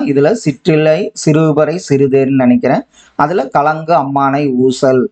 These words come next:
அப்போ பொதுவான பருவங்கள் ஏழு. அந்த கடைசி மூன்று பருவங்கள் தான் மாறி மாறி வரும். பொறுத்துக, சரதம் அப்படின்னா என்ன? சரதம்னா பாத்தீங்கன்னா வாய்மை, பவித்திரம், தூய்மை,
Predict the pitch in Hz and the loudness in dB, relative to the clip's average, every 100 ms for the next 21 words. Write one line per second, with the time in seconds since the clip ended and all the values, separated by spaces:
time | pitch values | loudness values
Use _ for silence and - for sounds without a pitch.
0 | - - 247 160 214 - _ _ _ _ | -4 -4 0 -2 -2 -8 _ _ _ _
1 | _ _ - 165 175 185 202 160 156 151 | _ _ -2 0 2 0 -2 -2 -2 0
2 | 151 143 165 277 139 139 123 110 - 139 | 0 0 0 0 2 2 2 -2 -2 0
3 | 139 208 - 143 156 165 185 160 147 143 | 2 0 -2 -2 -2 -2 -2 2 2 2
4 | 139 131 135 151 151 139 127 147 - 135 | 0 0 0 0 0 0 0 -2 0 0
5 | 131 135 131 127 127 123 135 139 _ _ | 0 0 0 0 0 0 0 -2 _ _
6 | - _ _ _ - 196 240 185 147 147 | -20 _ _ _ 0 0 -2 -4 0 2
7 | 143 123 - - - 156 160 165 160 160 | 2 0 -4 -10 -2 0 0 0 -2 -2
8 | 135 117 _ - 143 131 139 135 143 165 | -6 -8 _ -6 -4 0 0 2 0 -2
9 | 135 127 127 127 117 - - - 139 147 | 0 0 2 0 -2 -6 -8 -2 0 0
10 | 143 143 143 143 127 131 135 196 214 135 | 0 0 0 0 -2 -2 -2 -2 -2 0
11 | 127 135 139 143 - _ _ _ _ - | 0 0 0 -2 -4 _ _ _ _ -2
12 | 156 202 170 - 160 143 131 117 - _ | 0 -2 -4 -2 0 0 -2 -4 -8 _
13 | 147 143 160 165 160 | 0 2 4 2 2